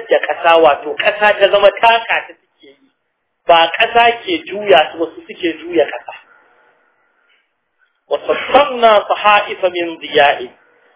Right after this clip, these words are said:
Ce mu ne musulmai fa, muka rubuta takaddu, muka yi rubutu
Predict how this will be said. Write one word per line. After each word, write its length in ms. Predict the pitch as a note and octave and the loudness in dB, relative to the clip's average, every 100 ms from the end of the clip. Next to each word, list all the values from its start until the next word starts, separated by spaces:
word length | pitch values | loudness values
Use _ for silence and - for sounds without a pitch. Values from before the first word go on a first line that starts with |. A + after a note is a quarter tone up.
| - | -8
Ce 120 | A#3 | 0
mu 300 | A3 D4+ F4 | 2 6 6
ne 140 | D4+ G#3+ | 6 2
musulmai 580 | E3+ - D#3+ D3 F3+ F3 | 0 -6 -4 2 2 2
fa, 300 | F3 - _ _ _ _ _ _ _ - | -2 -2 _ _ _ _ _ _ _ -2
muka 280 | F#3 - G3+ | -2 2 2
rubuta 1000 | G3+ C#4 - C#4+ A#3+ G3 F3 F3 - - _ _ _ _ _ _ - | 4 2 2 2 2 -2 0 -2 -2 -8 _ _ _ _ _ _ -4
takaddu, 640 | F#3 - F3+ - - B3+ | -2 0 0 -2 -6 -4
muka 340 | G#3+ G#3 C#4 G#3+ | -2 -4 0 0
yi 100 | A3 | 0
rubutu 500 | A3+ F3 E3 - | -2 -2 -6 -2